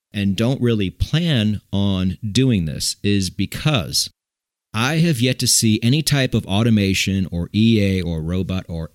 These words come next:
anything that can factor in news avoidance,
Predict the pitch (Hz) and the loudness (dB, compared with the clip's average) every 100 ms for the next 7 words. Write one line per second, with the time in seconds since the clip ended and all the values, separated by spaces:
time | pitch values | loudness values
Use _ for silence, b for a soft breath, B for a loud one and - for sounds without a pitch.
0 | - 135 151 123 82 76 78 - _ _ | -2 0 2 0 -4 -6 -8 -12 _ _
1 | _ _ - 98 95 87 - 123 135 - | _ _ -6 -2 -2 -4 -4 -2 -2 -2
2 | 143 135 - 107 104 98 98 82 85 90 | 0 0 0 0 2 0 -4 -8 -4 2
3 | 104 139 139 110 85 80 76 73 - - | 4 4 2 0 -2 -4 -4 -4 -4 -4